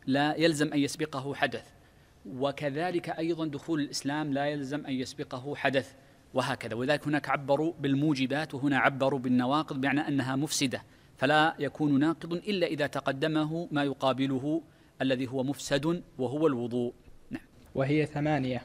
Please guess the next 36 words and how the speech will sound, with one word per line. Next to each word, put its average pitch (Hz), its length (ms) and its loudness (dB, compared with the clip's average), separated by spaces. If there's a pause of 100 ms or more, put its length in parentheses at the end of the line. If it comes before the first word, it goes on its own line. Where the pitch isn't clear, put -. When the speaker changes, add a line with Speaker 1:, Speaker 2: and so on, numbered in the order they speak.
Speaker 1:
قوله 208 300 2
وهي 170 340 0
ثمانية 170 600 -2
هذه 156 240 -4
فيها 147 220 -8
مسألتان. 123 600 -4
المسألة 160 300 -4
الأولى 143 340 -2 (560)
أن 151 480 0
كل 185 280 -6
ما 151 100 -4
يعده 143 480 -6
الفقهاء 143 640 -6
عداً 127 400 4 (140)
ثمانية 123 500 2
وتسعة 117 420 -4
وعشرة، 120 360 0
سواء 127 300 -4
كان 123 240 -4
شرطاً 131 420 -4
أو 117 140 -8
ركناً 131 380 -6
أو 127 100 -6
مفسداً 120 500 -8 (140)
أو 139 120 -2
غير 147 180 0
ذلك، 147 400 -4 (500)
فإنما 165 480 0
يكون 143 400 -2
دليل 139 300 -2
هذا 165 340 -4
التخصيص 165 500 -6
بالعدد 151 480 2
إنما 143 300 2
هو 147 160 -2
الاستقراء، 127 460 -4